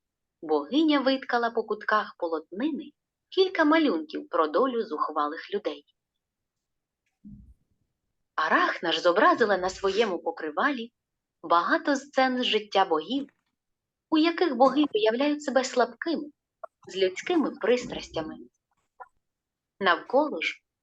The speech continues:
виткала Арахна вінок із квітів, перевитих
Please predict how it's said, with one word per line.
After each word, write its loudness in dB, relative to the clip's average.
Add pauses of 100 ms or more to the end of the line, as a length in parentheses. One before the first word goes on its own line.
виткала 4
Арахна 2
вінок 0
із -4
квітів, -4 (120)
перевитих -4